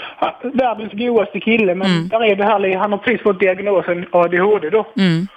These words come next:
Speaker 1: Och där har ju mamma krigat för ett, hur länge som helst och har haft problem med motorik och såna här
Speaker 2: Mm.
Speaker 1: grejer liksom, och det har ingen uppdagat.
Speaker 2: Nej.
Speaker 1: Och ingen som har tagit tag i
Speaker 2: Hur
Speaker 1: de här
Speaker 2: gammalt är det
Speaker 1: grejerna.
Speaker 2: barnet då, Patrik?
Speaker 1: Han är tretton.
Speaker 2: Tretton år, ja.
Speaker 1: Mm, och han har,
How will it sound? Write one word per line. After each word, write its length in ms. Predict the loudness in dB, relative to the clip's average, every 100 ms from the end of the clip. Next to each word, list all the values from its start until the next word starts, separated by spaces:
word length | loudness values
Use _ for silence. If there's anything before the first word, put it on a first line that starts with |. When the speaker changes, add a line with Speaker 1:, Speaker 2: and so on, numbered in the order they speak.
| -4
Speaker 1:
Och 100 | 0
där 100 | 2
har 160 | 2
ju 80 | 0
mamma 320 | 0 0 -2
krigat 400 | 0 0 0 -2 -4
för 220 | 0 0
ett, 60 | 0 -6 -16 -18 -20 -10 0
hur 120 | 2
länge 280 | 2 2 2
som 140 | 2
helst 300 | 0 0 -2
och 60 | 2
har 80 | 4 2
haft 240 | -2 -10 -6
problem 300 | 0 0 -2
med 100 | -2
motorik 580 | -2 0 -2 -2 -6
och 60 | -6
såna 140 | -2
här 60 | 0
Speaker 2:
Mm. 120 | 0 0
Speaker 1:
grejer 180 | 2 0
liksom, 300 | -2 -4 -2
och 80 | 0
det 100 | 2
har 120 | 2
ingen 220 | 0 -2
uppdagat. 640 | -2 -2 0 0 0 -2 -4 -10 -20 -6
Speaker 2:
Nej. 320 | 0 0 0 -6 _ _ -2
Speaker 1:
Och 120 | 0
ingen 180 | 2 0
som 100 | 0
har 60 | -2
tagit 220 | -2 -2
tag 240 | -2 0
i 20 | 0
Speaker 2:
Hur 80 |
Speaker 1:
de 60 | 0
här 60 | 2
Speaker 2:
gammalt 300 | 0 0 0
är 40 |
det 40 |
Speaker 1:
grejerna. 140 | 0 0
Speaker 2:
barnet 180 | 0 -2
då, 80 | -4
Patrik? 460 | -2 -2 -4 -8 -12 -20 -14
Speaker 1:
Han 180 | -4 0
är 80 | 0
tretton. 520 | 2 -2 0 -4 -4
Speaker 2:
Tretton 400 | -2 -2 -2 -4
år, 120 | -2 0
ja. 220 | 0 0 -2 -6
Speaker 1:
Mm, 280 | -2 0 0 0
och 80 |
han 200 | 0 0
har, 220 | -2 -4